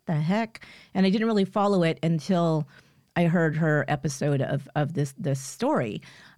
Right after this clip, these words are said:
Um, but now the story has made a, a, recently made a resurgence on Netflix because a docuseries came out,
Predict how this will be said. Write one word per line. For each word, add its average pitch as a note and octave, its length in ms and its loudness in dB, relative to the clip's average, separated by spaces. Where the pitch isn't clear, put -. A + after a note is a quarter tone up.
Um, E3+ 220 0
but E3+ 160 -2
now A3 500 2
the F#3 140 0
story F#3+ 320 0
has F3+ 120 2
made F3 200 2
a, D#3+ 100 0
a, D3+ 260 0
recently F#3 360 0
made D#3 180 0
a C#3+ 40 -2
resurgence D3+ 760 -2
on D3 300 0
Netflix C#3+ 500 -4
because D#3 240 -4
a C#3+ 60 -2
docuseries C3+ 640 -4
came C#3+ 260 0
out, C3+ 240 2